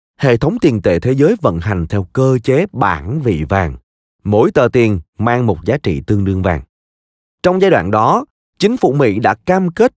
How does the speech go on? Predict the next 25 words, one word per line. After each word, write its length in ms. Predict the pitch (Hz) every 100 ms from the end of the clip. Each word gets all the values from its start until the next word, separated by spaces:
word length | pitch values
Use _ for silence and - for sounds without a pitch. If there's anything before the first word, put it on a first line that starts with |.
| -
cố 260 | 151 190 254
định 300 | 117 78 85
giá 240 | 110 180
trị 220 | - 87 73
của 160 | 110
đồng 220 | 107 82
đô 160 | 82 101
la 400 | 110 123 117 98 _ _ -
với 320 | 110 143 214
giá 240 | 135 147
vàng 400 | 160 113 95 78 -
ở 160 | - 95
một 180 | 117 90 -
tỷ 160 | 82
lệ 240 | 120 95 67
cố 180 | - 131
định, 240 | 175 90 65 _ _ _ _ _ _ -
ba 200 | 165 190
mươi 140 | 175
lăm 160 | 170 147
đô 160 | 139
la 300 | 127 120 104 - _ -
mỗi 320 | 107 95 80 - - 110
ounce 200 | 98 82
vàng. 280 | 85 71